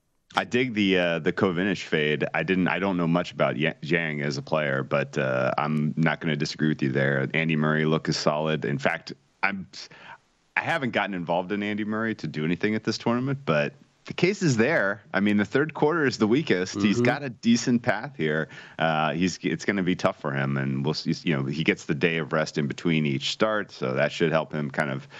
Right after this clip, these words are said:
Speaker 1: uh, to whatever degree he needs to be able to, uh, find the fitness to get through, uh, these best of five matches in the heat. But, uh, it would be cool to see him do something awesome here. Uh, and then I definitely agree with you. O'Connell is the right side there.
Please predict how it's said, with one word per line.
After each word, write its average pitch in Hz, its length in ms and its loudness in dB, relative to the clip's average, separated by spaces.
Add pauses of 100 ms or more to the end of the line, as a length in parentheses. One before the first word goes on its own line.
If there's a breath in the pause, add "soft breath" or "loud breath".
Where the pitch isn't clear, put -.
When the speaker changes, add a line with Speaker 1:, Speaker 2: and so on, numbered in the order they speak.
(280 loud breath)
Speaker 1:
uh, 64 320 2 (200)
to 85 120 2
whatever 78 520 2
degree 76 440 0
he 71 80 0
needs 73 300 0
to 71 160 0
be 69 180 2
able 69 200 0
to, 67 300 0
uh, 67 260 2
find 71 280 -2
the 69 40 -4
fitness 71 360 -2
to 71 80 -6
get 71 180 0
through, 73 380 2 (140)
uh, 65 160 2 (100)
these 69 160 0
best 78 240 -2
of 73 80 -12
five 71 220 -8
matches 71 340 -4
in 65 80 -2
the 65 80 -2
heat. 73 300 0
But, 64 260 -2
uh, 62 240 0
it 98 60 2
would 127 160 0
be 113 80 0
cool 107 180 2
to 90 80 -2
see 76 160 0
him 69 200 0
do 73 120 0
something 65 340 -2
awesome 64 300 -2
here. 64 240 -2 (240 loud breath)
Uh, 69 180 0
and 80 160 -2
then 80 120 0
I 76 160 -2
definitely 73 380 -4
agree 67 160 0
with 67 120 -4
you. 67 140 0
O'Connell 62 400 -4
is 60 100 -6
the 62 80 -2
right 60 140 -2
side 53 180 -2
there. 50 160 -6